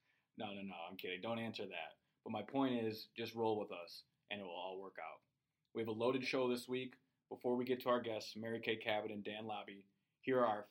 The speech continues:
Fast Five headlines that we'll provide each week to get you caught up on the latest surrounding the Cleveland Browns. The Browns are two and four coming off their bye week and are preparing for Sunday's game against the New England Patriots team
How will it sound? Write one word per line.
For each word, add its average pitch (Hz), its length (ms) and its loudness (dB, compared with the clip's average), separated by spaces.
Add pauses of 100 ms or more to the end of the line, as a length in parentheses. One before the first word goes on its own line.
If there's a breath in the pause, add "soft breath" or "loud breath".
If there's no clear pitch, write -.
Fast 123 420 6
Five 117 240 10
headlines 90 720 -4
that 92 120 -2
we'll 104 120 -6
provide 95 420 -4 (320)
each 135 260 -2
week 104 340 -2
to - 120 -10
get 95 80 -4
you 92 160 -10
caught 104 220 0
up 95 140 -8 (180)
on 101 80 -10
the 95 100 -10
latest 101 520 -6 (180)
surrounding 90 400 -8
the 85 100 -20
Cleveland 85 320 -14
Browns. - 160 -20 (1400)
The 104 60 -10
Browns 131 240 4
are 113 80 0
two 151 160 0
and 143 100 2
four 120 200 0
coming 104 260 -8
off 98 160 -12
their 101 160 -6
bye 98 160 -6
week 104 240 -4
and 101 80 -8
are 98 80 -14
preparing 104 400 -8
for 98 160 -10
Sunday's 120 460 2
game 110 260 -2
against 101 320 -10
the 92 80 -6
New 113 180 -4
England 123 320 0
Patriots 107 400 -4
team 104 320 -8